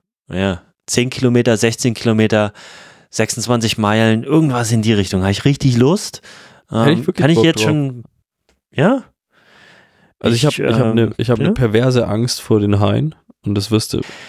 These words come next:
Speaker 2: Ich weiß, passiert nix und
Speaker 1: Nee,
Speaker 2: so weiter.
Speaker 1: nee, nee, nee, nee.
Speaker 2: Aber ich
Speaker 1: Das
Speaker 2: glaub,
Speaker 1: war
Speaker 2: die
Speaker 1: jetzt
Speaker 2: ersten
Speaker 1: eher
Speaker 2: Male,
Speaker 1: ein,
Speaker 2: die du
Speaker 1: ich
Speaker 2: da
Speaker 1: bin direkt
Speaker 2: reingesprungen bist, hattest du wahrscheinlich auch einen argen Schiss.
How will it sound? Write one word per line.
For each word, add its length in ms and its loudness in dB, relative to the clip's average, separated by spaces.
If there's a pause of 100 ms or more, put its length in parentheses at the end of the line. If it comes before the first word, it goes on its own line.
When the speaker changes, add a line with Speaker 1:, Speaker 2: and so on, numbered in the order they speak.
(2500)
Speaker 2:
Ich 320 2
weiß, 520 2
passiert 560 -4
nix 240 -2
und 140 -4
Speaker 1:
Nee, 200 4
Speaker 2:
so 60 2
weiter. 160 -2
Speaker 1:
nee, 160 2
nee, 120 0
nee, 140 0
nee. 220 0
Speaker 2:
Aber 180 0
ich 60 0
Speaker 1:
Das 80 0
Speaker 2:
glaub, 80 0
Speaker 1:
war 100 0
Speaker 2:
die 60 2
Speaker 1:
jetzt 80 0
Speaker 2:
ersten 220 2
Speaker 1:
eher 60 2
Speaker 2:
Male, 260 4
Speaker 1:
ein, 40 2
Speaker 2:
die 140 0
du 80 2
Speaker 1:
ich 40 2
Speaker 2:
da 60 4
Speaker 1:
bin 80 0
direkt 180 2
Speaker 2:
reingesprungen 480 0
bist, 280 0
hattest 260 0
du 60 -4
wahrscheinlich 340 0
auch 180 0
einen 240 -8 (480)
argen 300 0
Schiss. 400 -6